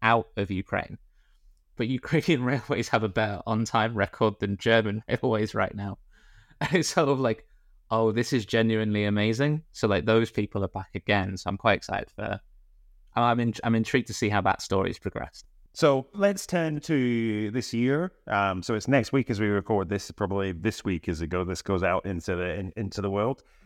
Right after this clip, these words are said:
Speaker 2: Um, it's in Vienna this year, different venue. There's a whole new program.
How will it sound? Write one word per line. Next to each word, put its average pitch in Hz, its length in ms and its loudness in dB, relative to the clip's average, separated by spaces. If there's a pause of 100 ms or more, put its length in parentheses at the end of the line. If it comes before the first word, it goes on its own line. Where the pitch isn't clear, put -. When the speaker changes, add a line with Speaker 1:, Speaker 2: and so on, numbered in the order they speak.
(100)
Speaker 2:
Um, 123 340 2 (520)
it's 127 140 -8
in 117 140 -2
Vienna 123 360 4
this 123 200 -2
year, 127 320 4
different 101 360 -4
venue. 107 960 0
There's 98 200 -4
a 92 40 2
whole 101 220 2
new 95 240 -2
program. 98 760 -2